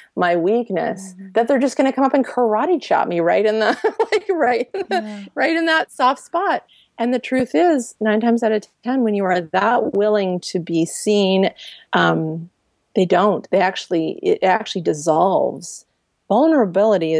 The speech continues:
Speaker 1: to me, is the ultimate power. It's the ultimate superpower. It has the power to dissolve walls and break open hearts and, uh, break down masks and facades and have people just, they don't know how to be with it sometimes,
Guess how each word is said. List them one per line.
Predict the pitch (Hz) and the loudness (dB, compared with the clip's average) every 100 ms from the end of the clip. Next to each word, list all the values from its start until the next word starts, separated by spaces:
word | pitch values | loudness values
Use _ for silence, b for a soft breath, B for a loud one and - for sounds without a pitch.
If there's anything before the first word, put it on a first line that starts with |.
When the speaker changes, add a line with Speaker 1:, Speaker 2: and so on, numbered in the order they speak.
| - | -2
Speaker 1:
to | - | -2
me, | 185 165 | 0 0
is | 160 | -2
the | - - | -4 0
ultimate | 175 196 - - - | 2 2 -2 -6 -6
power. | - 170 175 - - - | -2 0 0 -2 -2 -2
It's | - | 0
the | - 180 180 | -2 0 2
ultimate | 196 196 - 165 - | 2 2 -2 -4 -6
superpower. | - 185 180 180 - - - - | -4 0 0 -2 -4 -6 -4 -2
It | 180 | 0
has | 208 214 | 0 0
the | 208 | -4
power | 196 180 180 | 0 2 2
to | 165 | -2
dissolve | 170 170 156 | 0 2 0
walls | 151 151 170 180 160 143 - - b b b b _ - | 0 0 2 4 2 0 -4 -14 b b b b _ 0
and | 165 156 | 0 0
break | 160 175 175 - | 2 2 2 0
open | 180 175 170 | 0 2 -2
hearts | 147 170 156 - - - | 0 0 0 -4 -14 -6
and, | 175 165 165 156 175 - | -2 0 0 -2 -4 0
uh, | 165 160 160 160 B B B - | 2 4 2 0 B B B 0
break | 202 226 | 0 2
down | 208 196 180 165 | 0 0 0 0
masks | 170 175 175 160 - - | 0 0 0 -2 -6 -6
and | 160 | -4
facades | 156 - 175 170 165 160 | -4 0 2 4 4 2
and | 165 | -2
have | 165 185 | -2 0
people | 196 180 165 | 2 2 2
just, | - - - - _ _ _ _ _ _ _ _ _ _ - | -2 -4 -10 -18 _ _ _ _ _ _ _ _ _ _ 0
they | 202 | 2
don't | 277 320 | 4 2
know | 339 | 2
how | 302 | 2
to | 294 | 2
be | 208 160 151 156 | 0 -4 -4 -2
with | 240 277 | 0 0
it | 302 | 0
sometimes, | - 320 311 311 339 349 349 | 0 -2 -2 0 2 4 2